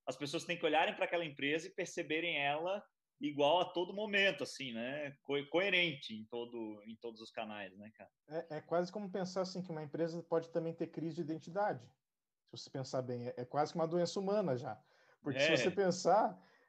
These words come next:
Speaker 2: cara, você vai chegar no, no, na, na, numa empresa X, lá no site dela tá de uma cor, daí no cartão tá do outro, no Instagram tá outra, e daí no Instagram ele tá falando sobre um produto, no outro lugar tá falando de outro,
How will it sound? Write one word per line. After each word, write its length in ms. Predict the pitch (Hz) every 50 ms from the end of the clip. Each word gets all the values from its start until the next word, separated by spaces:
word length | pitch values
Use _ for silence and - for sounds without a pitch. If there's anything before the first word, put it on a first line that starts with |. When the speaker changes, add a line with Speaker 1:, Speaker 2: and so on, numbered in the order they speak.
| _ _ _
Speaker 2:
cara, 300 | - 160 175 185 165 143
você 260 | 131 139 147 143 190
vai 200 | 165 170 185 190
chegar 240 | 185 233 208 196 220
no, 120 | 208 208
no, 380 | 185 180 175 170 160 160 156 143
na, 500 | 143 139 139 135 135 131 131 127 131 135
na, 480 | 131 123 123 120 117 113 113 110 113 113 _ _
numa 280 | - 123 123 127 135 139
empresa 420 | 139 139 - 143 151 151 139 151
X, 480 | 135 143 - - 180 190 220 226 208 180
lá 160 | 160 160 160
no 100 | 160 160
site 380 | 147 - - 165 175 175 - 151
dela 280 | 135 147 156 170 190
tá 140 | 190 190 185
de 80 | 165 156
uma 180 | 170 160 151
cor, 420 | 143 - - - 151 165 196 214 214
daí 200 | 185 170 170 165
no 80 | 165
cartão 420 | 165 - 160 147 143 - 170 185 190
tá 80 | 185
do 180 | 165 131 120 135
outro, 200 | 156 185 185 196
no 60 | 185
Instagram 380 | 180 180 - 170 143 151 175 180
tá 160 | 185 190 160
outra, 520 | 147 147 151 180 208 202 - - 220 220 - _ _ _ _ _ _ _
e 60 | -
daí 80 | 143 160
no 60 | 175
Instagram 360 | 180 185 185 185 170 170 196
ele 100 | 202 214
tá 140 | - 214 196
falando 280 | - 202 185 185 190 185
sobre 220 | 185 190 170 175
um 100 | 196 180
produto, 600 | 185 180 175 160 139 151 190 214 226 - - 214
no 140 | 196 185 175
outro 200 | 175 185 185 190
lugar 260 | 180 165 156 170 170
tá 80 | 170 180
falando 280 | 180 - 175 175 175 151
de 100 | 143 143
outro, 540 | 139 147 170 208 208 208 - 202 214 202